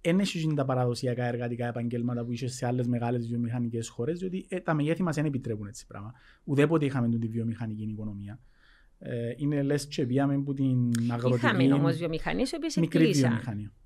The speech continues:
Speaker 2: Ναι, αλλά
Speaker 1: Ναι.
Speaker 2: με το μέγεθος της
Speaker 1: Αλλά
Speaker 2: χώρας.
Speaker 1: πάντα η αναλογία ήταν τεράστιος αγροτικός τομέας, μικρός δευτερογενής τομέας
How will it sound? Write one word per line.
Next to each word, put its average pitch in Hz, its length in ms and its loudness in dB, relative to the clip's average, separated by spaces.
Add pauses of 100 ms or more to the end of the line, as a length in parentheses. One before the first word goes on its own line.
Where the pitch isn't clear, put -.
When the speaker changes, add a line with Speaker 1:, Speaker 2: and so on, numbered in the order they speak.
(140)
Speaker 2:
Ναι, 285 120 4
αλλά 214 220 4
Speaker 1:
Ναι. 185 80 2
Speaker 2:
με 311 80 4
το 349 80 -2
μέγεθος 339 520 -4
της 320 100 0
Speaker 1:
Αλλά 135 240 4
Speaker 2:
χώρας. 135 160 6
Speaker 1:
πάντα 175 300 6
η 185 80 2
αναλογία 156 560 2
ήταν 156 280 0
τεράστιος 147 480 -2
αγροτικός 127 540 -2
τομέας, 143 540 -2 (460)
μικρός 139 520 0
δευτερογενής 147 720 0
τομέας 202 540 -4